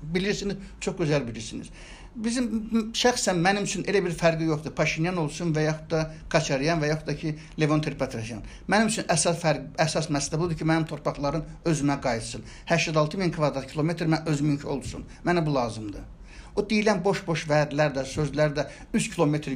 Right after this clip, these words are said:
getdi içəri, biz daxil olduq, sonra geri qayıtdıq. Necə oldu? Bilirsiniz, iyirmi səkkiz də yalan deyirsiniz. Yalandan da qurtarmaq lazımdır. Yalanı qurtarmaq lazımdır.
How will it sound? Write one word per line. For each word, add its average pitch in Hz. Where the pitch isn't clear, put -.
getdi 139
içəri, 139
biz 147
daxil 139
olduq, 131
sonra 165
geri 139
qayıtdıq. 147
Necə 160
oldu? 147
Bilirsiniz, 190
iyirmi 202
səkkiz 185
də 160
yalan 156
deyirsiniz. 151
Yalandan 165
da 156
qurtarmaq 131
lazımdır. 107
Yalanı 170
qurtarmaq 127
lazımdır. 110